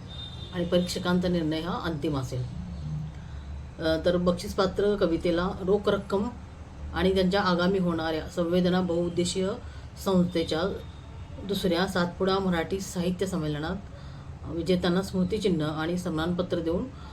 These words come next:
त्यांचा गौरवसुद्धा करण्यात येणार आहे. तर, अ, अशी ही ऑनलाइन काव्यस्पर्धा आहे, काव्य वाचन स्पर्धा. त्यामध्ये तुमची स्वरचित कविता पाठवून द्यायची आणि क-, त्या, त्या स्पर्धेसाठी, अ, तीन, तीन क्रमांक ते,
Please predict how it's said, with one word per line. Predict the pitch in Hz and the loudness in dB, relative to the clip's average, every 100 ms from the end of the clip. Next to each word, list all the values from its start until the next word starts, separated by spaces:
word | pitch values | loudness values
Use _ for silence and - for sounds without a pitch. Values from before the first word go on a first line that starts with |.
| - | -10
त्यांचा | - 170 180 | -4 0 2
गौरवसुद्धा | 170 165 165 185 170 | 4 4 2 0 0
करण्यात | 151 139 151 | 0 0 0
येणार | 156 135 135 | 0 -2 -2
आहे. | - 123 - - - - - - - - - - - | -2 -4 -4 -10 -12 -10 -10 -10 -8 -10 -10 -12 -8
तर, | 160 | -2
अ, | 160 165 165 | 0 0 0
अशी | 175 185 | -2 4
ही | 185 208 - | 4 4 -2
ऑनलाइन | 156 170 170 180 185 | -2 2 4 4 4
काव्यस्पर्धा | 170 170 175 170 160 165 | 2 0 -2 -2 2 2
आहे, | 156 165 | 2 -2
काव्य | - - 156 165 175 | -6 -6 -2 0 2
वाचन | 165 151 180 | 2 2 0
स्पर्धा. | 180 165 143 165 - - - - - - - - | 0 -2 -2 -4 -6 -12 -14 -14 -12 -12 -10 -2
त्यामध्ये | 170 170 165 | -2 0 -2
तुमची | 175 156 180 | -2 -2 -6
स्वरचित | - 196 208 202 214 | 0 2 2 2 0
कविता | 196 165 165 | 4 4 2
पाठवून | 156 156 160 170 | -2 -2 -2 0
द्यायची | 151 131 180 - - - - - - - | 0 0 -2 -4 -10 -12 -12 -12 -12 -10
आणि | 147 160 | -6 -6
क-, | 147 160 | -4 -4
त्या, | 151 170 165 160 160 - - - 175 | -4 -4 0 0 -2 -8 -12 -8 -4
त्या | 165 | -4
स्पर्धेसाठी, | - 151 156 175 180 254 302 - - - - | -2 -2 -2 -2 -2 -2 -4 -8 -12 -12 -8
अ, | 143 202 | -4 2
तीन, | 208 208 185 175 - - - | 4 4 2 -2 -4 -10 2
तीन | 208 233 | 2 4
क्रमांक | 165 147 151 156 | 2 2 0 0
ते, | 180 214 - | 0 0 0